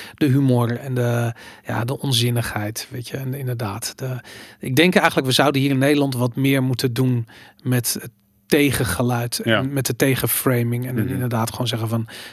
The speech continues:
Speaker 1: "Ja, ik vind dat we mekaar, het recht hebben om mekaars gezichten te zien. We moeten gewoon mekaars gezichten zien, jongens."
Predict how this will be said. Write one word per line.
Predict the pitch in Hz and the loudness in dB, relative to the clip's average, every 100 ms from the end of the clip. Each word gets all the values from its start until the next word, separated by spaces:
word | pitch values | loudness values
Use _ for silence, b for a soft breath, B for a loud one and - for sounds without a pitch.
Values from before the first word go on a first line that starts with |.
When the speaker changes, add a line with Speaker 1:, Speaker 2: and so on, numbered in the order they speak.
| B | B
Speaker 1:
"Ja, | 175 - | -2 -2
ik | - | -6
vind | - 135 120 | 0 0 0
dat | 113 - | -2 -4
we | 127 | -6
mekaar, | 120 - 131 117 | -6 -4 -2 -2
het | 151 127 | -2 -2
recht | 139 | -2
hebben | - 120 | -2 -4
om | 117 | -4
mekaars | - 117 | -4 -6
gezichten | - - 175 - 165 | -6 -4 -2 -2 -2
te | 139 | -2
zien. | 135 | -2
We | 123 | 2
moeten | 170 180 | 2 2
gewoon | 117 123 | 0 0
mekaars | 117 117 - | -2 -4 -4
gezichten | 123 175 - 202 | 0 0 0 -4
zien, | 175 135 | -2 -4
jongens." | 113 - | -6 -8